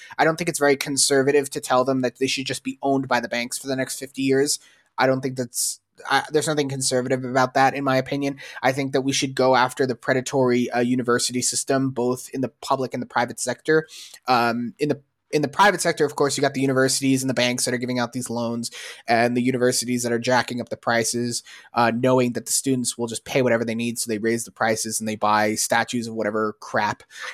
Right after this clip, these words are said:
And then, of course, in the public sector, you need to go after the teachers and the,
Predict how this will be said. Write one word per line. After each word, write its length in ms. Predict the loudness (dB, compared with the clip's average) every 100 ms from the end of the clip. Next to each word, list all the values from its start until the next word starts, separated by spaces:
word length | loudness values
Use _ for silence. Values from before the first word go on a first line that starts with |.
| -4
And 180 | -2 2
then, 240 | 4 2 0
of 120 | -4
course, 320 | 2 2 2
in 80 | -2
the 60 |
public 260 | 0 0 2
sector, 340 | 0 -2 2
you 120 | 2 4
need 80 |
to 80 | 2
go 180 | 4 4
after 320 | 4 2 -2
the 80 | -4
teachers 720 | -6 -8 -4 2 4 4 2
and 180 | -4 -4
the, 200 | -4 -6